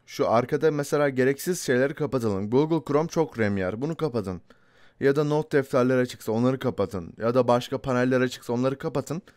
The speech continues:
Ve sadece C S G O açık kalsın. C S G O'ya böylece girin. Şimdi hemen ben bu oyunu başlatayım. Ve şimdi yapmanız gereken şey ise oyunda geliştirici konsolu açmak.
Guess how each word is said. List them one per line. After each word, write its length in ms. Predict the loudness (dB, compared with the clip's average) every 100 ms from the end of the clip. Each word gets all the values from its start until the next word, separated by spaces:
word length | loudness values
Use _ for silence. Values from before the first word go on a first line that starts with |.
| _ _ _ -4
Ve 80 | -2
sadece 360 | 2 4 4 2
C 180 | 2 2
S 140 | 2
G 80 | 2
O 20 |
açık 240 | 0 -4
kalsın. 400 | -4 -4 -4 -14 -14
C 180 | -2 -2
S 160 | 0 -2
G 80 | -2
O'ya 160 | 0
böylece 340 | 0 0 0 -4
girin. 260 | -4 -4 -8 _ _ _ _
Şimdi 280 | -6 -2 2
hemen 280 | 2 2 2
ben 200 | 2 2
bu 40 |
oyunu 240 | 2 2 2
başlatayım. 460 | 2 -2 -6 -8 -10 _ _
Ve 120 | -2 -2
şimdi 300 | 0 0 0
yapmanız 420 | 0 -2 -4 0
gereken 340 | -2 0 -2
şey 200 | 0 0
ise 300 | 2 2 -2 -4 _ -4
oyunda 380 | 0 0 -2
geliştirici 580 | -2 0 -2 -2 -4 -4
konsolu 380 | -4 -4 0 2
açmak. 460 | 2 0 -6 -6